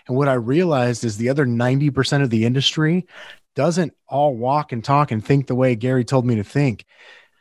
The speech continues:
So when he says things like, "We tried rev share, it doesn't work," the part that he's leaving out, it's brilliant for him to say that, but he's leaving out the fact that rev share does work at K W. It's called K W Worldwide. They don't do profit share. They do rev share.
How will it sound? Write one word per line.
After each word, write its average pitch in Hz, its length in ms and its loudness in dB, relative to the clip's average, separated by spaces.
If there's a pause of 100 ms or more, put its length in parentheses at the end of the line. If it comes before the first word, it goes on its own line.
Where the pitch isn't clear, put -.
(120)
So - 180 -2
when 151 140 2
he 147 60 0
says 156 280 -2
things 151 260 -4
like, 127 200 2
"We 135 180 0
tried 143 360 0
rev 113 280 0
share, 110 280 0
it 101 100 -4
doesn't 110 340 0
work," 101 480 -2 (580)
the 147 100 0
part 160 260 0
that 151 120 0
he's 135 200 -2
leaving 127 380 2
out, 117 360 0 (520)
it's - 300 2
brilliant 180 440 -2
for 156 100 -4
him 151 140 2
to 127 60 0
say 160 280 -2
that, 104 340 -4
but 143 100 2
he's 135 200 0
leaving 156 320 2
out 135 160 0
the 131 80 -4
fact 135 260 0
that 117 100 -8
rev 127 200 2
share 127 200 0
does 131 360 0
work 110 320 0
at 104 240 -4
K 117 260 0
W. 107 340 0
It's 113 140 -4
called 110 220 0
K 120 140 -2
W 107 240 0
Worldwide. 101 640 0
They 110 80 0
don't 107 180 0
do 113 140 0
profit 98 320 -2
share. 101 200 0
They 101 120 0
do 101 120 0
rev 101 220 2
share. 98 360 0